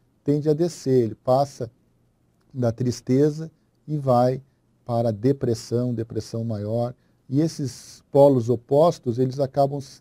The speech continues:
levando a um prejuízo no indivíduo, né? Um prejuízo no seu comportamento, no seu relacionamento. Como eu disse, é, é uma doença que já vem sendo descrita há muito tempo.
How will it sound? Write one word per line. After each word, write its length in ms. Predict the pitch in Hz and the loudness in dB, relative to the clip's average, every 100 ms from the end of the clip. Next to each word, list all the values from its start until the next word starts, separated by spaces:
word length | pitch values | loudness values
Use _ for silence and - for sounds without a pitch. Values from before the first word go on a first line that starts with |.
| _ | _
levando 640 | 131 131 117 131 151 147 139 _ _ _ _ | 0 0 2 -2 -2 -6 -10 _ _ _ _
a 60 | 147 | -8
um 80 | 147 | -6
prejuízo 800 | - 180 156 151 165 202 131 127 | 2 4 4 2 2 0 -2 -2
no 100 | 117 | -2
indivíduo, 540 | 107 98 104 101 101 | -4 -8 -6 -6 -8
né? 240 | 101 120 | -10 -10
Um 60 | 139 | -10
prejuízo 600 | 135 117 110 120 156 127 | -4 -4 -2 -4 -4 -4
no 140 | 117 | -6
seu 180 | 110 123 | -6 -10
comportamento, 840 | - 113 113 101 104 101 120 131 117 | -8 -10 -10 -10 -10 -8 -8 -8 -12
no 80 | 110 | -12
seu 160 | 120 | -10
relacionamento. 720 | 110 107 - 107 101 98 98 _ _ _ _ _ _ - | -10 -10 -14 -16 -16 -18 -20 _ _ _ _ _ _ -4
Como 140 | 165 | 0
eu 60 | 156 | 2
disse, 280 | 190 190 - | 0 -4 -6
é, 200 | 170 165 | -6 -2
é 40 | |
uma 120 | 165 | -2
doença 320 | 160 151 165 170 | 2 2 0 -4
que 80 | |
já 140 | 139 156 | 0 0
vem 140 | 151 | 0
sendo 200 | 151 156 | -4 -6
descrita 380 | 139 - 160 160 | -6 -4 -2 0
há 40 | |
muito 340 | 139 160 202 156 | 0 -2 -4 -6
tempo. 440 | - 143 165 - | 0 0 0 -8